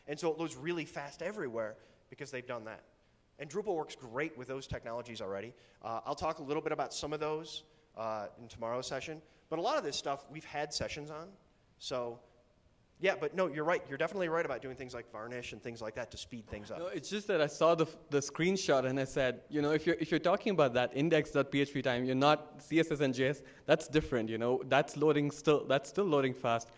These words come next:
Speaker 2: That index is still because of those issues.
Speaker 1: Yeah, and when you look at some of the JavaScript files, some of the, the sites that are out there,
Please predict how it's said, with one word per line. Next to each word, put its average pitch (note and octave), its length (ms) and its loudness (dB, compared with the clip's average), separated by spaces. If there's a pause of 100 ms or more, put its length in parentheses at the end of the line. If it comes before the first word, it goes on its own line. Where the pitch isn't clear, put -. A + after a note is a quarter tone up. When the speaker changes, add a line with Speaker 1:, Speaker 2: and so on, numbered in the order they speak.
(320)
Speaker 2:
That B2+ 160 4
index D#3+ 380 4
is B2+ 80 -2
still E3 240 6
because C#3 320 4
of B2 160 0
those B2+ 220 2
issues. A#2+ 580 -4 (300)
Speaker 1:
Yeah, A3 160 -10
and E3 80 -6
when F3 100 -4
you F3+ 80 2
look F3+ 100 -2
at F3+ 60 -8
some F3 140 -4
of - 20 -4
the D3+ 80 0
JavaScript C#3 480 -2
files, A#2+ 240 -4
some G#3+ 140 0
of G#3+ 80 4
the, D#3+ 180 0
the C#3 140 -6
sites D3 320 -2
that F3 100 0
are D#3+ 60 2
out E3+ 120 0
there, G3+ 160 -4